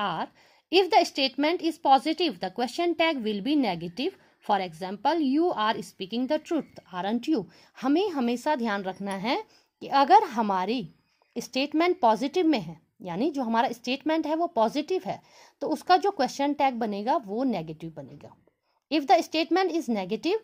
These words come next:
the question tag will be positive। और अगर स्टेटमेंट हमारा नेगेटिव होगा तो उसका जो क्वेश्चन टैग बनेगा वो हमारा क्या बनेगा, पॉजिटिव बनेगा। For example, look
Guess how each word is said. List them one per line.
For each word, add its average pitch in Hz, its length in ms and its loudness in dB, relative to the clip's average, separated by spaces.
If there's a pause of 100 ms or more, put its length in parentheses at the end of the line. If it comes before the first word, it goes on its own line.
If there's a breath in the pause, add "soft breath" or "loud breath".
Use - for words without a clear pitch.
(280 soft breath)
the 220 160 -2
question 320 380 0
tag 269 280 4 (300)
will 415 220 6
be 415 100 6 (100)
positive। 175 440 -2 (100)
और 226 120 0
अगर 285 400 4
स्टेटमेंट 294 580 0
हमारा 277 300 4
नेगेटिव 208 520 -4
होगा 320 300 0 (320 loud breath)
तो - 140 -10
उसका 330 320 2
जो 339 60 0
क्वेश्चन 277 540 -2
टैग 202 220 0
बनेगा 196 340 -4 (100)
वो 247 120 0
हमारा 180 340 -6
क्या 190 200 -8
बनेगा, 196 360 -2 (680)
पॉजिटिव 196 460 0
बनेगा। 165 360 -12 (120)
For 196 180 -4
example, 202 580 -4 (3000)
look 269 160 -8